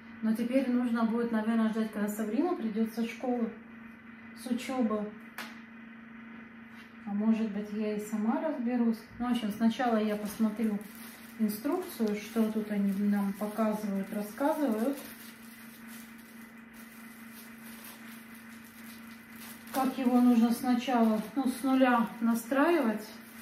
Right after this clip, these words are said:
Пока коробки уберу. Ладно, как разберусь, в общем, встречусь с ва-, встречусь с вами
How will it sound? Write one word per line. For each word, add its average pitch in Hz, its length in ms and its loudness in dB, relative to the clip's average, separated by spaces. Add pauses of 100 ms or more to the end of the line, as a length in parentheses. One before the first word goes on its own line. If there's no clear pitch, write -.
(1040)
Пока 226 240 -2
коробки 226 480 0
уберу. 214 420 -2 (1300)
Ладно, 196 260 -2 (240)
как 262 220 0
разберусь, 240 600 0
в 214 80 -2
общем, 226 360 -4
встречусь 233 540 -2
с - 160 -14
ва-, 214 140 -6
встречусь - 800 -2
с - 120 -14
вами 226 460 2